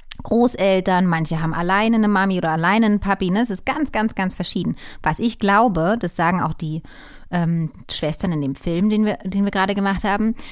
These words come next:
ist, dass alle, die eine Familie haben und die Kinder haben, ein bisschen Hilfe gebrauchen können. Also, dass sich viele, viele, viele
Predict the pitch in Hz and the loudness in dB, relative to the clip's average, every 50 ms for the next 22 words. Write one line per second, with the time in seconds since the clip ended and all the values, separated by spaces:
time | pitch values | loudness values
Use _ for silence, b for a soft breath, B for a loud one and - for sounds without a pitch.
0 | B B - 208 240 226 - 202 185 175 - - 175 170 185 214 240 247 262 262 | B B 0 0 2 2 2 0 0 0 -2 0 0 2 4 4 4 4 4 2
1 | 214 208 196 196 175 - 196 175 175 175 196 214 247 254 233 226 240 240 262 262 | 2 2 2 2 2 2 2 2 4 4 4 4 4 4 4 6 6 6 6 6
2 | 220 190 - 175 - - 208 220 226 214 196 190 196 202 202 202 202 196 B B | 4 2 0 -2 0 2 2 4 4 4 4 4 4 4 4 2 2 0 B B
3 | B B 185 185 220 220 - 202 175 185 214 240 196 185 - 160 156 165 - - | B B 0 0 2 2 2 2 2 4 4 4 2 2 0 -2 -2 -2 -2 -2
4 | - 143 - - 147 - - 139 - - 170 165 170 170 160 - 160 - - - | -4 -4 -4 -4 -6 -6 -6 -8 -6 -4 -4 -2 -2 -4 -4 -6 -6 -6 -2 0
5 | 254 269 302 277 285 - 247 226 202 208 202 - 220 208 196 196 | 2 2 2 2 0 0 0 0 2 0 0 0 0 2 2 2